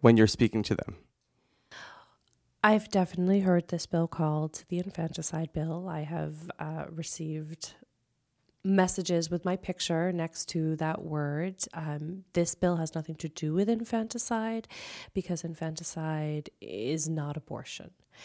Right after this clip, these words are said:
Speaker 2: Um, abortion is,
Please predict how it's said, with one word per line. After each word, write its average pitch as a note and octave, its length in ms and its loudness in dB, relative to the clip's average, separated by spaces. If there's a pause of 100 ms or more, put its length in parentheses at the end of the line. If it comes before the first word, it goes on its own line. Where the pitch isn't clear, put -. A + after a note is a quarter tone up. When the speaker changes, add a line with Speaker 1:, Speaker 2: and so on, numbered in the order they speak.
(520)
Speaker 2:
Um, D#3+ 380 0 (400)
abortion F#3 960 2 (200)
is, D#3+ 720 2